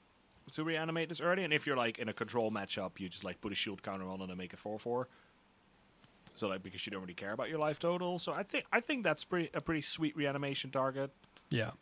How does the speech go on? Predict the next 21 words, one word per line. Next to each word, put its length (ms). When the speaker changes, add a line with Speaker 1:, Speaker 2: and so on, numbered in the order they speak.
Speaker 1:
Other 220
than 300
that, 260
there's, 280
there's, 200
like, 180
not 160
that 160
much. 260
Speaker 2:
Yeah, 300
I 80
still 300
wish 220
we 80
had 80
Archon 300
of 100
Cruelty 400
in 80
the 60
format. 500